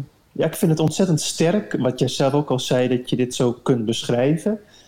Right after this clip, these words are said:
En dat je het op deze manier ook beschrijft.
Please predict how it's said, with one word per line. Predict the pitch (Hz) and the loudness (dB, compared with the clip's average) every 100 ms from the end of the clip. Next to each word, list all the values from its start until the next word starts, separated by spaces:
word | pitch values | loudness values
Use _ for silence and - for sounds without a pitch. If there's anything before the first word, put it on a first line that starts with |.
| _ _ | _ _
En | 135 | 2
dat | 131 131 | 2 2
je | |
het | 127 | 0
op | 123 | 2
deze | 127 127 127 | 4 4 4
manier | 120 113 143 | 2 4 4
ook | 156 160 | 2 0
beschrijft. | 156 - 147 156 190 - - | -4 0 2 2 0 -4 -14